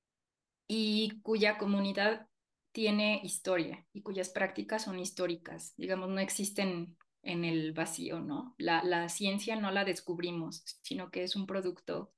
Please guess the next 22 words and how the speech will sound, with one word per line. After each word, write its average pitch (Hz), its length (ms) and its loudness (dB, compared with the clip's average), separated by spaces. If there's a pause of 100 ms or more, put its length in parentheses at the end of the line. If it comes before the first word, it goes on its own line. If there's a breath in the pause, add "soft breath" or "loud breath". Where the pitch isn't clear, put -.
(120)
nuestro 180 440 -6
que 175 80 -6
está - 140 -2
en 180 120 -4
constante 185 600 -4
evolución. 180 600 -2 (1000 soft breath)
Em, 185 440 4 (880)
y 269 280 4
que 202 500 4 (220)
ustedes, 208 440 2
bueno, 196 400 0
tú 208 100 2
me 208 180 6
corregirás, 196 600 -2
Víctor, 214 340 -4
y 220 100 -6
quizás 180 420 -2
nuestra 196 240 -4
invitada 175 480 -2
que 170 120 -8
vamos 160 340 -4
a - 240 -6